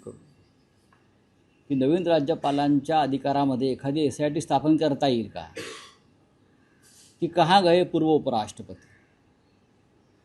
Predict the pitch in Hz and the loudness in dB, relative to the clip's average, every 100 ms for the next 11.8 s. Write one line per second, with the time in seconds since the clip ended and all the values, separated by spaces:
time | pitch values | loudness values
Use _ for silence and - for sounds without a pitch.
0 | _ _ _ _ _ 147 160 156 143 151 | _ _ _ _ _ 2 6 6 4 0
1 | 135 147 139 135 123 143 143 147 143 143 | 0 -2 -2 -4 0 2 2 2 -2 -2
2 | 147 151 147 147 143 147 143 131 - - | -2 -4 -4 -4 -4 -4 -4 -8 -14 -18
3 | - _ - 123 131 131 123 139 - _ | -20 _ -12 -4 -4 -4 -8 -12 -18 _
4 | _ _ _ _ _ _ - 123 160 220 | _ _ _ _ _ _ -16 0 4 6
5 | 208 190 165 196 180 151 147 185 185 151 | 4 0 -2 -2 2 2 2 -4 -4 -2
6 | 135 156 160 170 180 147 - 170 156 135 | 0 0 0 -2 -2 -2 -2 -2 -2 -2
7 | 160 202 202 135 98 92 92 - _ _ | -2 -2 0 -2 -2 -10 -20 -20 _ _
8 | _ _ _ _ _ _ _ _ _ - | _ _ _ _ _ _ _ _ _ -4
9 | 143 170 156 147 - 208 175 170 185 - | 0 0 0 -2 4 4 4 2 0 0
10 | 151 170 175 156 131 175 139 131 139 170 | 0 2 0 -2 -2 -2 2 2 2 0
11 | 202 147 147 180 160 147 110 95 | -2 0 2 2 0 -2 -6 -8